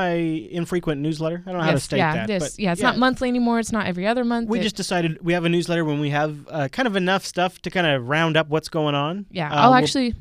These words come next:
Speaker 2: I'll be doing one about the studio, the new studio soon.
Speaker 1: Well, and we have some new shows that we could be doing some about too. So it,
Speaker 2: Yes.
Speaker 1: there's, like, it just kinda depends on the current events. And if you just kinda want one spot to sort of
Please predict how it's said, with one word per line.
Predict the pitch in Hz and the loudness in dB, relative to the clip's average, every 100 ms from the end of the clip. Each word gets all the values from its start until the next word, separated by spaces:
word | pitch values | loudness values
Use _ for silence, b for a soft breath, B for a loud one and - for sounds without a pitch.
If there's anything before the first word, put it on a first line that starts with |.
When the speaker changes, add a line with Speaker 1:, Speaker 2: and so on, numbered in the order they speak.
| - | -2
Speaker 2:
I'll | 214 | 0
be | 220 | 2
doing | 254 254 | 2 2
one | 220 196 | 2 0
about | 175 165 | -2 -6
the | |
studio, | 160 214 185 147 156 175 | -8 -8 -6 -8 -10 -10
the | 185 | -10
new | 170 | -10
studio | - 185 160 | -10 -10 -10
soon. | 156 160 143 160 - | -10 -14 -14 -16 -4
Speaker 1:
Well, | 147 | 0
and | 147 | 2
we | 151 | 2
have | 143 135 | 0 0
some | 139 | -4
new | 127 | -4
shows | - 185 180 120 | 0 2 2 -2
that | 135 | -6
we | 127 | -8
could | 123 | -8
be | 120 | -8
doing | 123 127 120 | -6 -6 -6
some | 117 123 | -6 -6
about | 117 110 95 | -6 -8 -10
too. | - 185 123 | -2 0 0
So | - 123 117 | -2 -2 -2
it, | 165 | -4
Speaker 2:
Yes. | - | 2
Speaker 1:
there's, | 196 165 - | 2 2 -6
like, | 190 170 151 180 143 | -2 -2 -2 -10 -18
it | 175 160 220 | -14 -6 -6
just | 269 - | -4 -6
kinda | 233 | -4
depends | 185 - 180 170 | -4 -2 -2 0
on | 151 139 131 | 0 -2 -6
the | 147 | -10
current | - 170 131 | -4 -2 -2
events. | 127 147 131 | -2 -2 -4
And | |
if | 131 | -4
you | 175 | -6
just | 214 | -4
kinda | 208 175 | -2 0
want | 165 | 0
one | 147 170 | 0 -2
spot | 170 156 151 - | -2 0 0 -4
to | |
sort | 139 185 | -4 0
of | 147 | -2